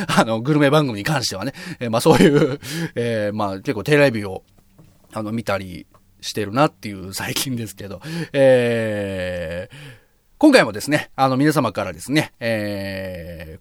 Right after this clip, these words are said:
コメント、リスナーの皆様からコメントをいただいておりますので、ちょっと、えー、読みたいと思います。えー、こちらはですね、えー、Twitterのハッシュタグでいただきました、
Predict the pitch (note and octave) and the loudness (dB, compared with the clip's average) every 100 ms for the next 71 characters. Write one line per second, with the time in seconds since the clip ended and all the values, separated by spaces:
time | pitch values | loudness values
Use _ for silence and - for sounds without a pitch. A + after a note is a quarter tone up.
0 | - C4 B3 F3+ C#3 - - A#2 A#2+ G#2+ | 0 4 4 4 2 0 -8 -8 -6 -4
1 | A2+ A#2 D3+ A3+ A3 F#3 D3 C#3+ A#2+ B2 | -4 -4 -2 0 0 2 0 0 0 2
2 | A2+ A2+ G#2+ F#2+ F#2 F2+ G#2 E2+ - - | 2 0 -4 -8 -10 -12 -12 -10 -14 -12
3 | F#2+ E2+ D#2+ - - - C3+ A#3 G3+ C3 | -14 -14 -16 -18 -18 -4 2 4 4 2
4 | F2+ E2 - - _ _ _ _ _ _ | -6 -12 -16 -18 _ _ _ _ _ _
5 | _ - E3+ C#3+ D3 D3 C#3 C3 B2+ C#3 | _ -20 -20 -12 0 2 4 4 2 0
6 | C#3 D#3+ A#2+ F2 - - G2 A#2 C#3 C3+ | 2 4 4 0 -12 -14 -8 -4 -2 -2
7 | B2 - G#3 G3 F#3 G#3 - C4 F3 C3 | -2 -4 0 0 2 0 2 0 2 2
8 | C3 A#2+ - A2+ G#2+ - - _ F3+ | 2 0 -2 -6 -6 -8 -14 _ -2